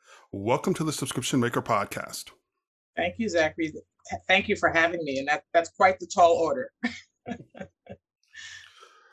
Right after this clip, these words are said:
Speaker 1: What does maximizing impact mean to you?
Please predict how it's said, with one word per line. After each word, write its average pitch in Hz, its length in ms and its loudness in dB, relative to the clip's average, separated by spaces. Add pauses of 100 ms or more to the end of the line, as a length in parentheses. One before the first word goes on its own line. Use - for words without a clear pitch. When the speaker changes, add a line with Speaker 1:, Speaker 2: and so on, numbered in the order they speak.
(200)
Speaker 1:
What 214 320 2
does 185 220 2
maximizing 135 1080 0
impact 117 580 -2
mean 104 380 -4
to 107 140 -10
you? - 260 -12